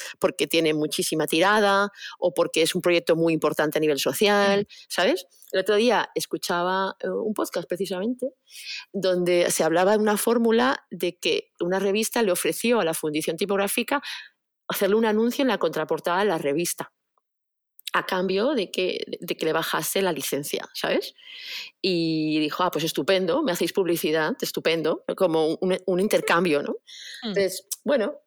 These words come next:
Speaker 1: o sea, yo creo que hay muchas maneras, ¿no? Pero la gente ha de tener conciencia, los usuarios han de tener conciencia de que es algo, es un pro-, un producto que se ha de licenciar, ¿no? Que no es algo,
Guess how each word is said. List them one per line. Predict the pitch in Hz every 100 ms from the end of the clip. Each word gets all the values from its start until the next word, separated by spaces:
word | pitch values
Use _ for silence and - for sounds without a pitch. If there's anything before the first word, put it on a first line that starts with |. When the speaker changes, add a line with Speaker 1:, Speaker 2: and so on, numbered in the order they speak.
| _
Speaker 1:
o | 175 180
sea, | 190 180 180
yo | 185
creo | 208 208
que |
hay | 214
muchas | 208 208
maneras, | 180 175 180 165 156
¿no? | 170 247
Pero | 190 175 165 - - - _ _ 180
la |
gente | 175 185 240
ha | 247
de | 254
tener | - 208 214 -
conciencia, | 202 - 208 - 196
los | 175
usuarios | 160 180 185 185 165 - - -
han | 180
de | 175
tener | 185 180
conciencia | 190 185 180 208 208
de | -
que | 170
es | -
algo, | 165 180 -
es | 190
un | 175
pro-, | 180 - -
un | 190
producto | 185 180 180 - 185
que |
se | 190 160
ha |
de | 165
licenciar, | 180 - 151 - 156 156 147
¿no? | 151 220 - - - - -
Que | - 165
no | 170 190
es | 175 160
algo, | 156 160